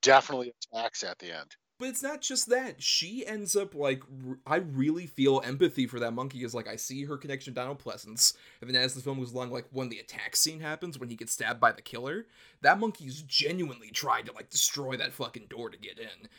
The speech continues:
Speaker 2: And then when she, like, gets on top of Donald Pleasance's body, looks genuinely sad, and it's, like, roaming around, finds that fucking blade, and it's just like, "You know what?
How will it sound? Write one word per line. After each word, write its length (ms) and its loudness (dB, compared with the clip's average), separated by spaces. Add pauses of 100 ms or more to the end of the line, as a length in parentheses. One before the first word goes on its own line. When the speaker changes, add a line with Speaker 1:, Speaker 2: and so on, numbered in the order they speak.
(140)
Speaker 2:
And 140 -10
then 140 -2
when 220 -6
she, 180 0
like, 200 -4
gets 180 -4
on 120 -8
top 180 2
of 40 -4
Donald 200 0
Pleasance's 340 -8
body, 300 -6
looks 220 -10
genuinely 500 -8
sad, 420 0
and 300 -18
it's, 140 -12
like, 120 -18
roaming 420 -2
around, 340 -2
finds 380 -6
that 220 -6
fucking 440 -6
blade, 400 -4
and 60 -12
it's 140 -6
just 140 -10
like, 160 -18
"You 60 -20
know 140 -16
what? 220 -14